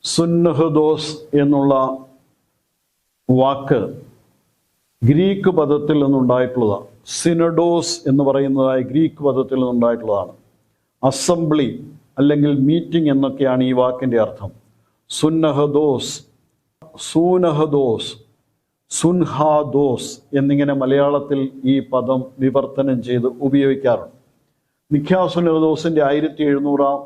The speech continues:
വാർഷികം ആഘോഷിക്കുന്ന ഒരു കാലഘട്ടമാണിത്. മുന്നൂറ്റി ഇരുപത്തിയഞ്ച് മെയ് മുതൽ ജൂൺ വരെ നടന്നതായ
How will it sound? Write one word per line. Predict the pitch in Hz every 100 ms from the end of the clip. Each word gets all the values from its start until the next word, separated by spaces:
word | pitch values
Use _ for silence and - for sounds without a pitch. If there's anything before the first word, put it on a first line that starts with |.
| - _ _ 120
വാർഷികം | 127 135 143 - 165 151 147 143 -
ആഘോഷിക്കുന്ന | 131 135 151 127 127 139 131
ഒരു | 127
കാലഘട്ടമാണിത്. | 127 131 127 113 110 101 90 - _ _ _ _ -
മുന്നൂറ്റി | 131 143 139
ഇരുപത്തിയഞ്ച് | 139 135 143 139 139 135 151 143 143 123
മെയ് | 131 139
മുതൽ | 139 135 139 147 - 117
ജൂൺ | 107 151 156 143
വരെ | 135 135
നടന്നതായ | 135 127 139 139 135 135 139 143